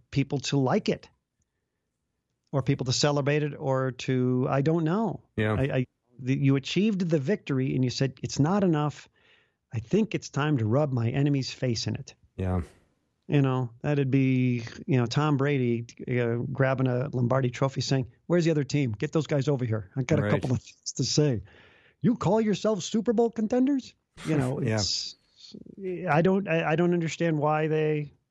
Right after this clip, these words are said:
Speaker 1: just didn't take the W and go.
Speaker 2: Yeah.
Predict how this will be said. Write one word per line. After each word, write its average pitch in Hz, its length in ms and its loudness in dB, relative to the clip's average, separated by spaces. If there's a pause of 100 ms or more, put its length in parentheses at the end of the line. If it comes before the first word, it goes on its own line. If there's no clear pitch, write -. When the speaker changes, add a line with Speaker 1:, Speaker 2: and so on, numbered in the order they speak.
(460)
Speaker 1:
just 143 200 -4
didn't 151 220 2
take 151 240 -2
the 135 60 -6
W 147 500 0 (1200)
and 131 140 2
go. 139 360 0
Speaker 2:
Yeah. 147 180 0